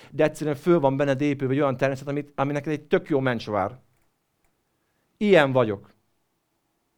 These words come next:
Isten azt mondja, hogy ez a saját börtönöd. Tehát gyógyulásra van elsősorban szükségünk. Szükségünk van másodszorban az igének az ismeretére is.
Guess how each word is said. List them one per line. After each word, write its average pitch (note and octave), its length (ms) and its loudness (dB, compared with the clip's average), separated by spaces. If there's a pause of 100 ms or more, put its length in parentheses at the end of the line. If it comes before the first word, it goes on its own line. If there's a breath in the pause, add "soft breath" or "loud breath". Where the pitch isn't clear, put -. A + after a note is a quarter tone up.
(920)
Isten C3+ 240 -10
azt C3 120 -12
mondja, C3+ 200 -4
hogy C#3 180 -6 (560)
ez - 60 -20
a C3+ 40 -10
saját B2+ 360 -2
börtönöd. G2 500 -14 (420 soft breath)
Tehát A2+ 160 -12
gyógyulásra B2 720 -2
van A2 100 -8
elsősorban A2 640 -8
szükségünk. G2 800 -12 (1200 soft breath)
Szükségünk D3 720 -6
van D3+ 360 -6 (300 soft breath)
másodszorban B2+ 960 -6 (260 soft breath)
az G#2+ 220 -14
igének B2 520 -4
az G2+ 160 -10
ismeretére G2 640 -12
is. - 280 -20